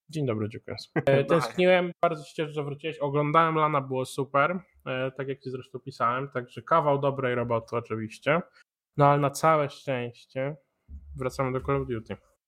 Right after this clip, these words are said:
Speaker 2: Tak jest, wracamy do Call of Duty z pełną parą też, e, z wrażeniami tak naprawdę po tym C D L Kickoff Classic, e, którego obserwowaliśmy, no to już było tydzień temu?
Speaker 1: Tak, w zeszły weekend, tak.
Speaker 2: Tak, w zeszły weekend, więc, e, ogólnie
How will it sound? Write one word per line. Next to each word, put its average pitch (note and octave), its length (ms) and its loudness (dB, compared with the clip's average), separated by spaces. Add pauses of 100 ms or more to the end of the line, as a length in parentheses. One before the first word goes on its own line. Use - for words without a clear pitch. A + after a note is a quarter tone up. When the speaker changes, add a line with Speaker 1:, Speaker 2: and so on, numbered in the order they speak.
(140)
Speaker 2:
Tak C#3 220 4
jest, G#2+ 200 -2
wracamy B2+ 320 -2
do B2+ 80 -2
Call B2+ 140 -2
of A#2+ 80 -2
Duty B2+ 320 2 (360)
z - 100 -14
pełną C#3 340 4
parą C#3 260 2
też, B2 300 -4
e, B2+ 160 -2
z A2+ 120 -10
wrażeniami C#3 580 2
tak A#2 160 -2
naprawdę A#2+ 340 2
po A#2+ 100 -6
tym B2 120 -2
C - 140 -4
D C3 120 2
L A#2+ 100 2
Kickoff C3+ 260 0
Classic, C3 460 4
e, A#2+ 260 2
którego A#2+ 360 0
obserwowaliśmy, A#2+ 840 0 (360)
no G3 80 2
to G4 100 0
już G#4 140 0
było G#4 500 2 (640)
tydzień G3+ 240 -2
temu? G#3+ 160 0
Speaker 1:
Tak, B2 140 4
w A#2 40 -8
zeszły C#3+ 300 0
weekend, B2 460 -2
tak. B2 280 2
Speaker 2:
Tak, G#2+ 180 2
w - 20 -14
zeszły D3+ 260 -2
weekend, C#3+ 340 0
więc, C3+ 360 -2
e, B2+ 280 4 (680)
ogólnie G#3+ 1000 4